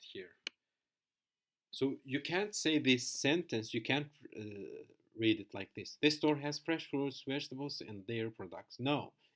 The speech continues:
and you can't continue like that. Your text is li-, something like that.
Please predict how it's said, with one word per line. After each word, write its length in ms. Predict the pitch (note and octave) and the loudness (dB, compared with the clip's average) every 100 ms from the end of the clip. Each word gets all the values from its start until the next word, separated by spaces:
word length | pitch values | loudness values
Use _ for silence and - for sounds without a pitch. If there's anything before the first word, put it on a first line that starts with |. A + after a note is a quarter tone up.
| - | -2
and 120 | B2 | 0
you 80 | B2+ | 4
can't 260 | D#3 D3+ | 4 4
continue 400 | C3+ A#2 B2 A2+ | 2 0 0 0
like 200 | F#2 E2+ - | -2 -4 -4
that. 140 | - - - - | -4 -8 -20 0
Your 120 | A2 | 2
text 400 | G#2+ - E3 - | 2 2 2 2
is 280 | A2+ F#2+ - F2+ | -4 -4 -6 -6
li-, 200 | G#2 G2 | -4 -4
something 340 | - G#2 G2+ | -4 -4 -4
like 160 | G2 - | -6 -8
that. 160 | A2 | -10